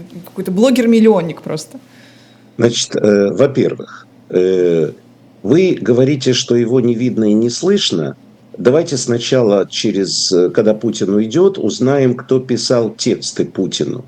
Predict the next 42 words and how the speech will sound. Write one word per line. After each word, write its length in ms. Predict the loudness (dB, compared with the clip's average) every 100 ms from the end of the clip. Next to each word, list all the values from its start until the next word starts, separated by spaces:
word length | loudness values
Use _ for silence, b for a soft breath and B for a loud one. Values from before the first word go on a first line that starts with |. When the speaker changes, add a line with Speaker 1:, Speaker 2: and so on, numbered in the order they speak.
| -4
Speaker 2:
И 60 | 0
вообще, 540 | 0 -2 0 0 0 B B B _
кто 120 | 0 0
делал 680 | 0 2 4 4 2 0 -2
Путина 560 | -4 -2 -4 -6 -6 -8 -4
таким. 460 | -4 -2 -4 -6 -6 -16 _ _
Может 280 | 0 2 0
быть, 180 | 0 2
это 200 | 0 0
был 200 | 0 -2
Кириенко. 800 | -2 -4 -2 -4 -6 -8 -12 -12 b b b 0
Но 160 | 2
в 80 | 2
любом 480 | 0 2 2 2 0
случае, 520 | -2 -2 -2 -4 -4
есть 300 | 0 0 0
же 140 | 2
вот 180 | 0 0
эти 180 | -2 0
вот 200 | -2 -2
чуваки, 680 | -2 0 0 0 0 0 -2 B B
э, 200 | 0 0 0
которые 380 | -4 2 4 4
нашептывают 920 | 2 0 0 0 0 -4 -2 -2 -2 -4
Путину, 640 | -4 -2 -2 0 -2 -6 B B
неважно, 460 | 0 2 0 -2
как 200 | -2 -4 -2
там 180 | -2
их 120 | -2 -2
фамилии, 460 | 0 2 2 0
говорят 440 | 0 0 0 0 0
разные, 420 | 0 0 -2 -2
там, 220 | -2 -2
Малафеев, 680 | 0 0 0 0 0 2 0
вот 160 | -4 -4
эти 180 | -2 0
вот 220 | -2 -2
все, 380 | 0 2 2 2
им 160 | 0
не 120 | 0 -2
из 200 | -4 -8
числа. 520 | -4 -2 0 -2